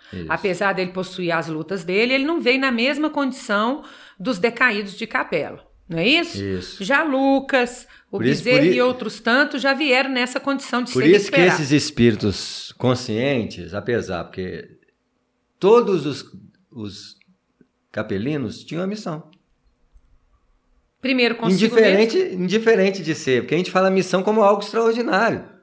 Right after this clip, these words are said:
Speaker 1: Os capelinos tinham a missão de quê? De favorecer o desenvolvimento planetário em formação. Eles
Speaker 2: Sim.
Speaker 1: são missionários.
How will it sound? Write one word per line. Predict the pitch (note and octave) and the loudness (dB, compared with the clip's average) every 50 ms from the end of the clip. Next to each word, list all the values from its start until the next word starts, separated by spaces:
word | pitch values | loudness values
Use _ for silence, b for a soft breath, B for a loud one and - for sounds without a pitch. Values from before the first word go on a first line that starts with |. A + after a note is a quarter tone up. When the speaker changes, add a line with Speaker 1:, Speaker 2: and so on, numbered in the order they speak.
| _ _ _ _ _ _ _ _ _ _ _ _ _ _ _ B B B B B B - | _ _ _ _ _ _ _ _ _ _ _ _ _ _ _ B B B B B B 2
Speaker 1:
Os | F3+ A#3+ A#3+ A3+ | 2 2 2 2
capelinos | A#3 A3+ A3+ G#3 F3 D#3+ F#3 G#3 G#3 G#3 | 0 2 4 4 4 4 2 2 0 0
tinham | - G3+ G3 | 0 2 2
a | G3 | 2
missão | G3 F#3 - G3+ G#3 G#3 | 2 0 0 0 0 0
de | G3 G3 | -2 -4
quê? | - - D3 B2 A#2 A2 | -2 0 0 2 0 0
De | A2+ C#3+ D#3 | -2 -6 -4
favorecer | - D#3+ D#3 C#3+ D3 C#3+ C#3 C3 B2+ B2+ - D3 D3+ E3+ | -2 -2 0 0 0 0 0 -2 -2 -4 -2 -2 0 0
o | F3+ | -2
desenvolvimento | F3 D3+ D#3+ D#3+ D3+ D#3 C#3 C3+ B2 A2+ A#2+ B2+ D3 D3+ - | -2 -4 -4 -2 -2 -2 -2 -2 -4 -2 -2 -2 -4 -4 -4
planetário | D3 C#3+ D3 E3 E3 E3 E3 C#3 C3+ C#3 D3 D3+ F3+ F#3 - - _ _ _ _ _ _ _ _ _ _ | -6 -4 -4 -4 -6 -4 -2 0 0 0 0 -4 -8 -12 -16 -20 _ _ _ _ _ _ _ _ _ _
em | B2+ C3+ | -6 -4
formação. | C3+ - C3+ C3 D3 F3 G3+ F#3+ - G#3 F#3 D3 A2 F#2 - - _ _ _ _ _ | -2 0 0 0 2 0 0 2 2 2 2 2 0 -4 -10 -18 _ _ _ _ _
Eles | D#3+ D3 | 0 0
Speaker 2:
Sim. | B2+ - | 4 4
Speaker 1:
são | F3+ G3+ | 4 4
missionários. | A3+ A3 G4 G#4 G4 F#4+ E4 - E3+ - - - - | 4 2 0 0 2 2 2 0 0 -2 -6 -12 -18